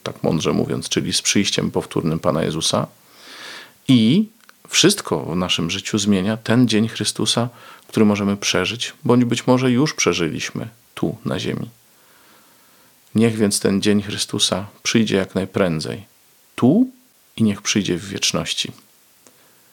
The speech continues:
Tego sobie i wam życzę z całego serca przy okazji tej drugiej niedzieli adwentowej.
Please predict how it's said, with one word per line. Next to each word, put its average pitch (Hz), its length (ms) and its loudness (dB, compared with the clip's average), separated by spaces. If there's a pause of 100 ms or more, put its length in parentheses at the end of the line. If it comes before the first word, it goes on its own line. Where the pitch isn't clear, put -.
(400)
Tego 98 320 2
sobie 95 280 2
i 104 140 -2
wam 87 220 -2 (120)
życzę 98 280 0
z - 80 2
całego 101 320 2
serca - 360 -2
przy - 180 0
okazji 90 320 0
tej 113 160 -2
drugiej 87 440 0 (140)
niedzieli 95 580 2
adwentowej. 87 640 -4